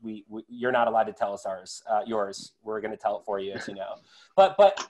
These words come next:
Speaker 1: but jokes aside, what is the edge that you believe that you have in your head? What is it that you're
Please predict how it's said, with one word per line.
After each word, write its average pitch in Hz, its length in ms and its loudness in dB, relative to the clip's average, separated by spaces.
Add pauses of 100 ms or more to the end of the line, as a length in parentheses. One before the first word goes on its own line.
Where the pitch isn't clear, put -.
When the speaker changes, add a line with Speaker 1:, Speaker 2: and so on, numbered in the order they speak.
Speaker 1:
but 202 200 6
jokes 247 240 2
aside, 135 440 4 (440)
what 208 200 4
is 330 140 0
the 180 260 -4
edge 147 400 6
that 131 200 0
you 147 220 -6
believe 135 460 -2
that 113 140 -4
you 123 160 -4
have 117 640 2
in 120 180 -4
your 117 200 -2
head? 110 640 0 (300)
What 202 220 4
is 240 140 -2
it 240 140 -2
that 160 120 2
you're 143 240 -4